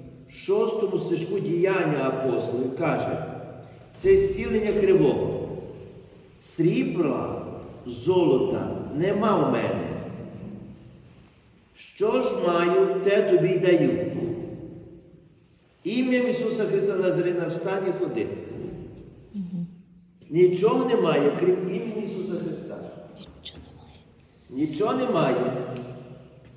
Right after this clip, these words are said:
Speaker 1: крім постійно тримати ім'я Ісуса Христа в своїй свідомості. Ісусе. Ісус, це просьба,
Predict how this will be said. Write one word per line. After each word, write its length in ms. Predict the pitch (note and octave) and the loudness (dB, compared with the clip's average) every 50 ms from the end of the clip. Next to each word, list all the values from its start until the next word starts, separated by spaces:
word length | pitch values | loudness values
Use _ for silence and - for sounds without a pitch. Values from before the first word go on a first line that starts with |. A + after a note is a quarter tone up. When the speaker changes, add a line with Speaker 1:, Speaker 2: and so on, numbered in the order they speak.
| - - - - - - | -20 -20 -20 -20 -8 -4
Speaker 1:
крім 540 | D#3 D#3 D#3+ F3 G3+ G#3+ - - - - - | 2 6 8 8 8 8 6 2 2 0 0
постійно 580 | F3 D#3+ D#3 - - - F#3+ G#3 A3 G#3 A3 | 0 0 0 -2 -4 -6 -6 -6 -4 -4 -6
тримати 800 | G#3+ - F#3 F3 E3 E3 E3+ F3 F3+ F3 F3 F#3+ F#3+ - F#3 F#3 | -2 0 0 2 2 2 2 2 0 0 0 0 -2 0 0 0
ім'я 240 | F3+ F3+ F3+ F3+ F3+ | 2 4 4 6 8
Ісуса 400 | F3 E3 E3+ F3 E3+ D#3+ E3 F3 | 8 6 6 4 2 0 0 -2
Христа 680 | F3 F3 F3 E3 E3 E3+ E3 D#3+ E3 E3 - - - - - | -2 0 0 0 0 -2 -2 -2 -2 -2 -4 -6 -8 -10 -10
в 40 | - | -4
своїй 260 | - D#3 D#3+ E3 E3+ | 2 4 4 4 4
свідомості. 760 | D#3+ D#3+ D#3 D3+ C#3 C3+ B2 A2 - G#2+ - - - - E3 | 2 0 0 0 0 0 0 0 -2 -4 -4 -6 -4 -2 -2
Ісусе. 600 | - - E3 - D3+ C#3 B2+ A#2 - A#2+ B2 - - B2 B2 - - - - - - - - - - | -2 -2 -2 -4 -2 -2 -2 -2 -4 -6 -8 -10 -10 -12 -12 -14 -14 -16 -18 -18 -20 -20 -20 -14 -8
Ісус, 360 | D3+ D3+ D3 D#3+ E3 D3+ D#3+ | -6 -6 -4 -2 -4 -2 0
це 120 | - G#3 G#3 | 0 0 2
просьба, 800 | G3+ - G#3 G#3 G3+ F3 D3+ - - - - - - - - | 2 2 2 4 4 6 4 4 2 0 0 -2 -2 -4 -4